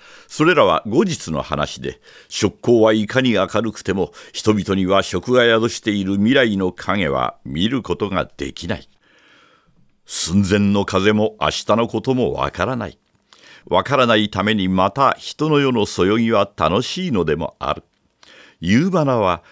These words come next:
九郎の視線に遭うと、まばゆげにまつげを伏せ、慌てて母のそばへ身をすり寄せた。「まあ、何ですの、この子は。」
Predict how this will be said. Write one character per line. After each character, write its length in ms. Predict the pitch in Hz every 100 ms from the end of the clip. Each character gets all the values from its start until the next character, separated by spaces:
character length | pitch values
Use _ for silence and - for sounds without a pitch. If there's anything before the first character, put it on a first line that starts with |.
| _
九 160 | - 143
郎 220 | 135 101
の 120 | 90
視 140 | 87 -
線 240 | 113 107
に 80 | 101
遭 220 | 101 104
う 80 | 80
と、 300 | - 69 69
ま 200 | 73 71
ば 100 | 85
ゆ 160 | 123 123
げ 120 | 117
に 140 | 107 104
ま 160 | 101
つ 160 | - 123
げ 140 | 87
を 100 | 71
伏 120 | 71
せ、 300 | - - 69 - - -
慌 260 | 65 98 151
て 120 | 175
て 120 | 151
母 320 | 113 160 151
の 100 | 80
そ 160 | - 92
ば 140 | 85
へ 160 | 60 -
身 200 | 78 76
を 100 | 90
す 200 | - -
り 120 | 101 110
寄 120 | 120
せ 160 | -
た。 220 | - - - _ _ _ _ -
「ま 180 | 208
あ、 260 | 123 - - - - -
何 420 | 117 139 277 330
で 160 | 240 165
す 220 | - 104
の、 120 | 120
こ 180 | - -
の 140 | 104 92
子 200 | - -
は。」 220 | -